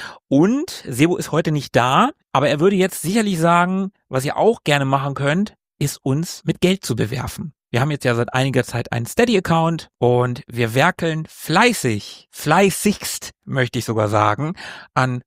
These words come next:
Content, um ihn hinter die Paywall zu tun. Keine Angst, niemandem wird irgendwas weggenommen. Zusatzzeug für hinter die Paywall. Wollt ihr uns schon mal ein bisschen unterstützen? Wollt ihr uns motivieren,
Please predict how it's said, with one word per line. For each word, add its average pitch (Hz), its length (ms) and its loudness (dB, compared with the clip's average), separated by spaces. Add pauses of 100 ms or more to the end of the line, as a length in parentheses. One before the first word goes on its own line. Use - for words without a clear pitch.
Content, 190 720 2 (160)
um 135 240 2
ihn 127 380 -2
hinter 226 280 2
die 180 120 0
Paywall 143 460 2
zu - 120 -12
tun. 131 220 -6
Keine 123 220 -2
Angst, 131 280 -6
niemandem 143 360 -2
wird 127 100 -6
irgendwas 120 340 -6
weggenommen. 180 520 0 (160)
Zusatzzeug 175 1040 -2 (220)
für - 220 0
hinter 185 240 4
die 165 140 -4
Paywall. 151 540 0 (340)
Wollt 165 200 4
ihr 180 120 4
uns 165 160 -2
schon 160 180 -2
mal 151 160 0
ein 147 80 0
bisschen 147 260 -2
unterstützen? 143 540 -4
Wollt 156 160 0
ihr 175 100 -2
uns 156 220 -2 (140)
motivieren, 160 880 2